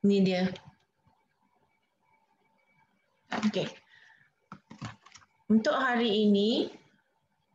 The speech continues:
saya akan masuk sedikit pelajaran pertama, alif zaidah.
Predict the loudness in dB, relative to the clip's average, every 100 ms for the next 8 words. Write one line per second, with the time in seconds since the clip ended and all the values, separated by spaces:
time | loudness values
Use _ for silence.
0 | _ -6 -2 0 0 0 -2 -2 -4 0
1 | 0 0 -2 -4 -4 -8 -4 -2 0 -2
2 | -2 -2 -2 -2 -2 -2 0 0 0 -2
3 | 0 2 2 2 0 0 0 0 -4